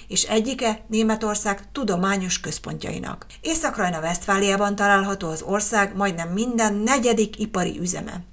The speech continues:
A tartományban jelentős szerepe van az idegenforgalomnak is, részben nevezetes gyógyfürdői miatt, amelyekben legfőképp Weserbergland gazdag. A kirándulókat jól jelzett turista és kerékpárutak sűrű hálózata szolgálja,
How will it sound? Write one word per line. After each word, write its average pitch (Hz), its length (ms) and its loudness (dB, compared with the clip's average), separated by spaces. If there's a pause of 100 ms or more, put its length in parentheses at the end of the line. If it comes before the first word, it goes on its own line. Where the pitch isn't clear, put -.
A 208 100 -8
tartományban 208 840 0 (120)
jelentős 202 480 6
szerepe 180 380 2
van 170 140 -2
az 160 140 -6
idegenforgalomnak 214 1040 2
is, 208 300 2
részben 226 500 2
nevezetes 180 540 0
gyógyfürdői 233 720 2
miatt, 214 400 4 (220)
amelyekben 190 540 2
legfőképp 226 640 0 (200)
Weserbergland 190 920 2
gazdag. 170 460 -4 (180)
A - 140 -2
kirándulókat 240 800 4 (120)
jól 285 240 6
jelzett 180 500 4
turista 190 500 0
és - 180 2
kerékpárutak 226 720 0
sűrű 233 460 2
hálózata 226 500 4
szolgálja, 208 680 0